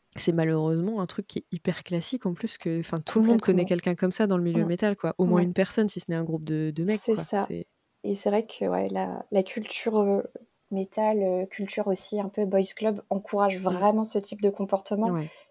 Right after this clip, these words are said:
Speaker 2: et empêche aussi un peu une remise en question de tout ça. Et, euh, et bon, après, tu te dis, bah, c'est votre problème, hein, vous allez, euh, <laughs> démerdez-vous, tu vois, mais bon, euh,
Speaker 1: Mm.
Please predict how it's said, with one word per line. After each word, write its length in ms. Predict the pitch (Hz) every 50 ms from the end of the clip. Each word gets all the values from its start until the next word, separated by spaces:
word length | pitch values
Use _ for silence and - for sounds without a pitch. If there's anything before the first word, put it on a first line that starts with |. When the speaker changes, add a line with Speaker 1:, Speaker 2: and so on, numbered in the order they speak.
| _ -
Speaker 2:
et 80 | 220 196
empêche 280 | 190 196 - 226 220
aussi 220 | 214 202 - - 220
un 80 | 202 190
peu 320 | - - 208 208 208 202 - _ -
une 120 | 202 196
remise 300 | 190 208 208 202 196 196
en 80 | 214 202
question 360 | - 208 196 - - - 208
de 60 | 196
tout 140 | - - 202
ça. 280 | - - 202 208 233 233 _ _ - - _ _ _ _ _
Et, 240 | 185 185 180 175 170
euh, 260 | 170 175 175 - - - - - - - -
et 80 | -
bon, 180 | 165 175 185 190
après, 220 | 175 - - 190
tu 200 | 190 - - 180
te 80 | 165 -
dis, 100 | - 196
bah, 260 | 170 160 165 - - _ _
c'est 160 | - - 170
votre 180 | 170 160 156
problème, 400 | - - - 170 165 233 - - 214
hein, 160 | 202 190 185 180
vous 140 | 180 180 175
allez, 340 | 165 160 165 170 170 165 160
euh, 100 | 147 156
<laughs> 460 | 165 220 - - - _ _ - -
démerdez-vous, 640 | 185 196 180 165 160 190 180 185 202 190 220 339 -
tu 140 | - - 180
vois, 160 | 180 208 233
mais 140 | 220 190 165
bon, 280 | 175 - 196 208 190 175
euh, 360 | 165 185 - _ - 202 202
Speaker 1:
Mm. 40 | 190